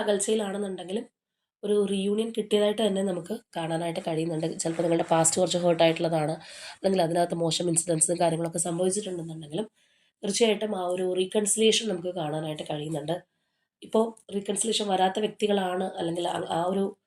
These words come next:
സ്റ്റെപ്പിലേക്ക് പോകാനായിട്ട് നിൽക്കുന്ന വ്യക്തികളാണെന്നുണ്ടെങ്കിൽ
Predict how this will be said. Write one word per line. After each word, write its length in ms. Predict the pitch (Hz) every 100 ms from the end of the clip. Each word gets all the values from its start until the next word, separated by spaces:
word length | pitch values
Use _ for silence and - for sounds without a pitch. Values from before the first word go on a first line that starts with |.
| _ -
സ്റ്റെപ്പിലേക്ക് 440 | - 190 196 180 196
പോകാനായിട്ട് 380 | 180 180 190 190 180
നിൽക്കുന്ന 280 | 175 190 185
വ്യക്തികളാണെന്നുണ്ടെങ്കിൽ 960 | 185 - 180 175 160 175 170 156 147 156